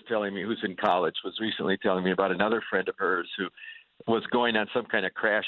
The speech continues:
diet because she had sent this guy who had had this Instagram romance, all these pictures of her, you know, looking this way, which she had, you know, uh, photoshopped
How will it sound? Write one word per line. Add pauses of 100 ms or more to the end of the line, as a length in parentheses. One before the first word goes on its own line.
diet
because (100)
she
had (200)
sent (100)
this (120)
guy (460)
who
had
had
this
Instagram
romance,
all
these (100)
pictures
of
her,
you
know,
looking
this (100)
way, (420)
which
she
had, (180)
you
know,
uh, (140)
photoshopped